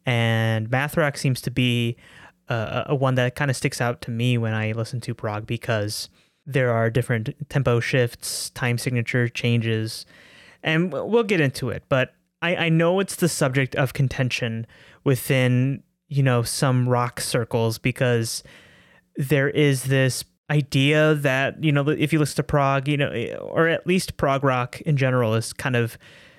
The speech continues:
pretentious, and i-, it's, like, high culture, or it has the facade of high culture.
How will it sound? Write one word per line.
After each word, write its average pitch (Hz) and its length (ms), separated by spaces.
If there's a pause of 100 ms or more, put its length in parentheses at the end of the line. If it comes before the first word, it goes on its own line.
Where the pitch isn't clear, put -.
(120)
pretentious, - 800 (460)
and 113 720
i-, - 40
it's, - 560
like, 113 200
high 120 340
culture, 117 440
or 113 140
it 117 80
has 127 180
the 127 60
facade 113 580
of 117 140
high 120 180
culture. 113 640